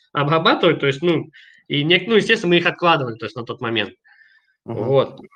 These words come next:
Speaker 1: А международные просто, эм, е-, там е-, всё-таки есть тренд не только, как, ну, кстати, у нас в том числе, вот мы щас тоже работаем над этим, эм, щи-, э,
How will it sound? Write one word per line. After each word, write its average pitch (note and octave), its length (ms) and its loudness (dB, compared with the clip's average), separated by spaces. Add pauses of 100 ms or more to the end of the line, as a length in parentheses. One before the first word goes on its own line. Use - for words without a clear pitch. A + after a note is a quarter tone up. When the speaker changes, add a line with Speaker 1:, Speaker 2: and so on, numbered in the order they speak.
(120)
Speaker 1:
А C3+ 240 4
международные F#3+ 680 2
просто, A#3 420 2 (340)
эм, F3 880 4 (800)
е-, F3+ 320 0
там G#3+ 220 2
е-, A3+ 200 -2
всё-таки A3 320 0
есть G#3 360 0 (140)
тренд F#3 300 2
не D#3 100 -4
только, F3+ 340 -2
как, C#3+ 200 -6
ну, G3+ 120 0
кстати, - 200 -10
у E3 100 -4
нас F#3 220 0
в - 60 -16
том E3 160 0
числе, A#3 340 -2
вот E3+ 100 0
мы E3+ 120 2
щас E3+ 240 -2
тоже E3+ 240 0
работаем D#3 480 -2
над C3+ 160 -4
этим, C#3+ 440 -4 (520)
эм, C#3 800 0 (1120)
щи-, F#3+ 200 -4
э, E3+ 360 6